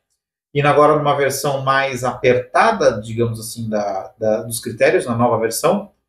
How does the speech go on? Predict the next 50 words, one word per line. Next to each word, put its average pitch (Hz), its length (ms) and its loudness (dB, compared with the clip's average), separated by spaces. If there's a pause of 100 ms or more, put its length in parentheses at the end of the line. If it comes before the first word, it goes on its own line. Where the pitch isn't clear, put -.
(500)
ele 143 120 2
levou 160 240 6
três 160 240 2
estrelas. - 480 -2
Não 113 120 -8
quer 131 300 0
dizer 131 240 -4
que 143 100 -2
a 135 60 0
de 127 300 -12
três 143 320 0
estrelas 139 440 -2
é 143 60 0
pior 135 240 4
que 143 60 2
a - 20 4
de 131 80 0
cinco 139 320 -10
de 151 100 -4
antes. 107 380 -4
É - 60 -20
que - 120 -20
eles 107 140 -4
apertaram 117 480 0
ainda 156 140 -2
mais 147 220 0
os - 40 -8
critérios, 185 500 0
então 160 300 -2 (320)
três 147 240 4
estrelas 151 400 2
de 147 60 0
agora 135 600 2
chega 139 280 -4
a 147 40 -2
ser 151 440 -6 (180)
a 131 80 -10
cinco 147 240 -10
de 214 80 2
antes, 107 240 2
tá? 107 140 -4
Então 120 340 -8 (260)
é 117 420 0 (220)
bem 117 280 2
interessante 185 560 0
mesmo 160 240 -4
o - 20 -14
resultado 156 480 -4
do - 80 -12
Polo, 120 460 2